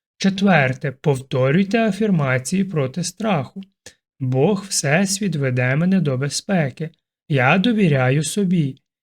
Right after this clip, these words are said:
Я можу впоратись. Мій страх — це лише думка, а думки можна змінювати". Приклад. Людина, яка мала страх висоти,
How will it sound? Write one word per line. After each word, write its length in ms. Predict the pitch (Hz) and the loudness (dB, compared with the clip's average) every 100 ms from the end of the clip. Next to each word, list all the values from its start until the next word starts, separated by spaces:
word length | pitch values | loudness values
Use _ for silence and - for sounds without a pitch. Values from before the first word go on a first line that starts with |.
| _ | _
Я 200 | 156 135 | 0 2
можу 420 | 131 127 127 135 190 | 2 2 0 0 -4
впоратись. 840 | - 220 202 139 123 - - - | -4 0 0 0 -4 -8 -10 -4
Мій 220 | 139 135 | 0 0
страх — 540 | 123 - 123 131 190 190 | 0 -4 -4 -2 -2 -2
це 140 | 165 | -2
лише 380 | 135 127 - 131 | -2 -2 -4 -2
думка, 460 | 160 208 160 - 139 - _ | 2 4 2 0 -10 -12 _
а 180 | 170 139 | 0 0
думки 540 | 135 127 127 - 135 190 | 2 -2 -4 -2 2 4
можна 440 | 165 131 131 151 | 2 0 0 0
змінювати". 720 | 160 214 208 143 123 - 196 - - | 0 2 4 2 0 -4 -10 -12 -2
Приклад. 540 | 165 170 131 - 151 - _ _ - - - | 2 4 2 -4 -12 -12 _ _ -20 -6 2
Людина, 440 | 156 147 156 151 | 4 6 6 6
яка 320 | 143 139 147 | 2 2 2
мала 280 | 143 139 135 | 2 2 0
страх 400 | 123 - 135 139 | -2 0 0 2
висоти, 680 | 131 127 - 127 - 139 | 0 -4 -6 -8 -4 -4